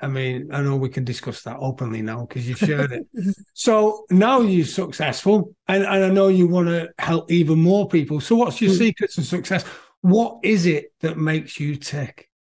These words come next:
Speaker 2: My faith. My faith in God is a big driver. Uh, my faith is weight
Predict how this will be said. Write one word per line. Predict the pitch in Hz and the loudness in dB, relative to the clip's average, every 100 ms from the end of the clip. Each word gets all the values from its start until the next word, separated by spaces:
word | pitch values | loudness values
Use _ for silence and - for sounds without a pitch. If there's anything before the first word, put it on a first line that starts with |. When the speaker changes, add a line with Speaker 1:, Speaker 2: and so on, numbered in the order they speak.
| _ | _
Speaker 2:
My | 220 214 | 0 0
faith. | - 196 185 226 240 - - _ _ _ _ _ | -2 0 2 0 -2 -8 -14 _ _ _ _ _
My | 208 | -2
faith | 185 233 220 208 | 0 2 0 2
in | 196 185 | 4 4
God | 202 190 190 190 | 2 2 0 -2
is | - 196 180 - - | 0 2 2 -4 -6
a | 202 | -4
big | 165 208 185 - | 0 0 0 -2
driver. | 214 190 190 180 202 190 190 _ _ - | -4 -2 -2 0 0 -2 -6 _ _ -4
Uh, | 214 | 0
my | 214 214 | 2 0
faith | 208 214 202 | 0 -2 2
is | 185 | 0
weight | 190 190 185 - | 2 2 0 -6